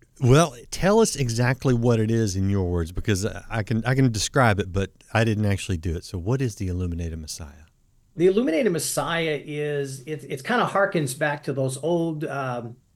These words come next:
Speaker 2: medieval illuminated manuscripts, those old Bibles from the Middle Ages that had the combination of calligraphy,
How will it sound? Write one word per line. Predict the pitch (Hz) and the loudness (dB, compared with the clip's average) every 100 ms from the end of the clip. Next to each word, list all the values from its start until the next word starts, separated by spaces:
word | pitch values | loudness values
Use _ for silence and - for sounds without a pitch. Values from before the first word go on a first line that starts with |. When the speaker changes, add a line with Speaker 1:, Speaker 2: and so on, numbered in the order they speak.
| _ _ | _ _
Speaker 2:
medieval | 156 151 151 180 165 170 165 | -2 0 2 2 2 2 2
illuminated | 156 143 151 151 156 147 135 | 0 0 0 0 0 0 -2
manuscripts, | 127 131 135 127 - - - | -2 -4 -4 -4 -8 -12 -8
those | 151 | -2
old | 160 123 | -2 0
Bibles | 123 135 131 - | 0 0 0 -4
from | 135 | -6
the | 123 | -4
Middle | 127 120 | -4 -4
Ages | 117 123 113 110 | -4 -4 -6 -10
that | 123 131 | -6 -4
had | 143 135 123 | -2 -2 -2
the | 127 | -4
combination | 123 - 165 147 143 147 - 131 | -4 -4 -2 0 -2 -2 -4 -6
of | 123 | -6
calligraphy, | - 147 151 165 139 156 147 143 | -4 0 0 -2 -4 -2 -2 -4